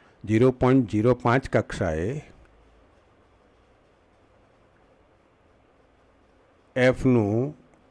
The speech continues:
અપેક્ષિત ન્યૂનતમ મૂલ્ય દર્શાવે છે. સરાસરીનો તફાવત સાર્થક હોય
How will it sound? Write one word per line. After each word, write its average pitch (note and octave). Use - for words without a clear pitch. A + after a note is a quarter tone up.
અપેક્ષિત A#2+
ન્યૂનતમ B2+
મૂલ્ય B2
દર્શાવે C3+
છે. D#3+
સરાસરીનો B2
તફાવત A#2+
સાર્થક G#2+
હોય G#2+